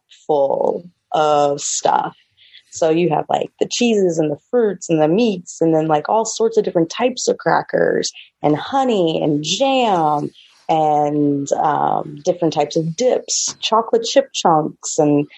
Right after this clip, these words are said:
the whole variety. I think the last time I did one, I ended up having, I think,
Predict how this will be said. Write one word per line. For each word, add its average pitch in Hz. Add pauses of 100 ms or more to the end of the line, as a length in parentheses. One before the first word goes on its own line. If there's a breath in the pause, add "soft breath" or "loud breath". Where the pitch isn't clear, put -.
(520 loud breath)
the 165
whole 226
variety. 156
I 160
think 196
the 202
last 165
time 175
I 160
did 156
one, 143 (480)
I 160
ended 165
up 151
having, 151
I 135
think, 156